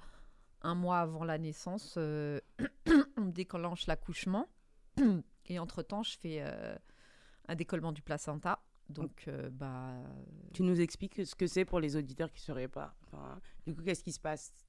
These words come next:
Speaker 2: pour, euh, on t-, on te déclenche ?
Speaker 1: Bah, d-, en-, ah, ah, on me déclenche, euh, on me déclenche l'accouchement,
Speaker 2: Mhm.
Speaker 1: puisque j'avais cette, euh, maladie-là qui pouvait, euh, qui pouvait impacter le bébé. Et, euh, on sait pas, quand il y a eu le déclenchement,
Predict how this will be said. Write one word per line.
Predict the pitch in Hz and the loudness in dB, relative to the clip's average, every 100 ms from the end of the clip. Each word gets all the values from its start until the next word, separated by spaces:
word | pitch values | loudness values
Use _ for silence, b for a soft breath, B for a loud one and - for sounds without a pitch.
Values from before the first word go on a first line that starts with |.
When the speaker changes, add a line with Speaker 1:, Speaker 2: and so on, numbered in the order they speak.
| - B B | -20 B B
Speaker 2:
pour, | 202 - - B B B - | -4 -4 -10 B B B -4
euh, | 165 147 - 185 | 0 0 -2 -4
on | 170 | -4
t-, | - - | -6 -8
on | 170 160 | -6 -2
te | 175 | -2
déclenche ? | 151 160 - 175 208 - - - - - 135 | -2 -4 -2 -4 -4 -10 -16 -18 -20 -14 -6
Speaker 1:
Bah, | 135 | -6
d-, | 127 - - - - | -6 -10 -20 -16 -2
en-, | 170 - | 2 4
ah, | 185 | 4
ah, | - - | 2 -4
on | 196 | 0
me | 196 | 0
déclenche, | 165 208 - 208 180 - - - | 4 2 4 2 2 0 -2 -2
euh, | 165 | 0
on | 160 | 0
me | 156 | 0
déclenche | 147 - 170 - | -2 -2 -4 -2
l'accouchement, | 151 - 160 202 247 - - 175 | -4 -4 -4 2 2 0 -6 4
Speaker 2:
Mhm. | 175 - | 4 4
Speaker 1:
puisque | - - 202 | -4 -2 2
j'avais | 175 160 | 2 2
cette, | 151 170 - | -2 -4 -2
euh, | 160 147 | -4 -2
maladie-là | 147 139 139 156 233 233 202 | -2 0 -2 0 2 2 2
qui | - | -2
pouvait, | 165 - 135 160 143 | -10 -8 -2 0 0
euh, | 135 127 127 B B B | 0 -4 -8 B B B
qui | - - | -12 -8
pouvait | 156 143 156 | -6 -2 -2
impacter | 151 156 - 165 | 0 -4 -4 -6
le | 139 | -4
bébé. | 147 139 240 - - b b b b 190 | -4 2 2 0 -12 b b b b 0
Et, | 180 170 | 2 4
euh, | 160 156 147 147 143 - - - _ _ _ - | 4 4 4 2 2 0 -6 -20 _ _ _ -6
on | 175 | -4
sait | - 180 | -2 -4
pas, | 175 202 233 | 2 2 2
quand | 208 | 0
il | 185 | 4
y | 180 | 4
a | |
eu | 180 | 4
le | 156 | 2
déclenchement, | 170 - 190 175 - 190 202 254 311 | 0 0 -2 -4 -2 2 4 4 2